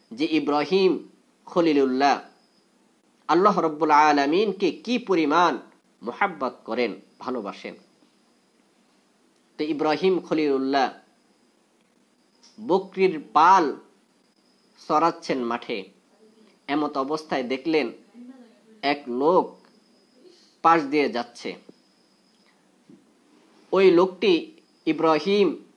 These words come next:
খলিলুল্লাহকে দে-, দেখে এই বাক্যগুলো বললেন, "সুবহানা জিল মুলকি ওয়াল মালাকুত, সুবহানা জিল ইজ্জাতি ওয়াল আজমতি ওয়াল হাইবাতি ওয়াল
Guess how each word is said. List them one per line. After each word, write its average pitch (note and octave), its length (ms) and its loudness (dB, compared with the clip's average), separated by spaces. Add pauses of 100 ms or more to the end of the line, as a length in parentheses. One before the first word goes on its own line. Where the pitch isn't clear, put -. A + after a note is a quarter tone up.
(280)
খলিলুল্লাহকে D#3 760 2
দে-, C3+ 320 -4
দেখে E3 500 0 (720)
এই G3+ 420 4 (460)
বাক্যগুলো E3 640 2
বললেন, A2 440 -4 (840)
"সুবহানা D#3+ 640 0
জিল C#3 240 -2
মুলকি F#3+ 380 0
ওয়াল D3 240 2
মালাকুত, B2 640 0 (680)
সুবহানা E3+ 540 0
জিল D3 220 -2
ইজ্জাতি F3 580 -2
ওয়াল D3 340 -2 (680)
আজমতি E3 580 0
ওয়াল C#3 200 0
হাইবাতি E3 560 -2
ওয়াল D3 200 0